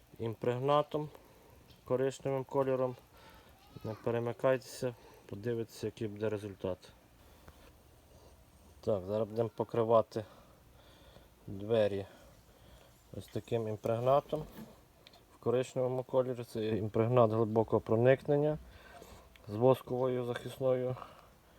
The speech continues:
структурою. Дуже хороший для вуличних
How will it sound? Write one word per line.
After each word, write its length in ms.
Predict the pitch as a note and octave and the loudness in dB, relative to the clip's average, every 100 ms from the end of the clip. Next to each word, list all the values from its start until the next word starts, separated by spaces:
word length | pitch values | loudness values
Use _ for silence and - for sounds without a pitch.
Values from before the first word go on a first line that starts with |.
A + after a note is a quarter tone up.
| - - - - - - - - - - - - | -20 -20 -20 -20 -20 -20 -20 -20 -20 -20 -20 -20
структурою. 920 | - B2+ B2+ - C#3 C3+ C3 B2+ B2+ - - - - - - - - - _ - _ _ - - - - - - - G2+ | -14 -10 -10 -4 0 0 0 -2 -4 -10 -20 -20 -20 -20 -20 -20 -20 -20 _ -20 _ _ -6 -2 -2 -6 -14 -14 -16 -14
Дуже 400 | F#2 A#2+ A2+ A2+ | -6 -4 -2 -4
хороший 600 | - A2+ B2 - A#2 A2+ - - - | -2 0 0 -2 -10 -10 -18 -20 -18
для 400 | F2+ F2+ G#2 A#2+ | -14 -8 0 0
вуличних 760 | A#2 G#2+ A#2 A#2 A2+ - A#2+ | 0 -4 -4 -4 -6 -6 -6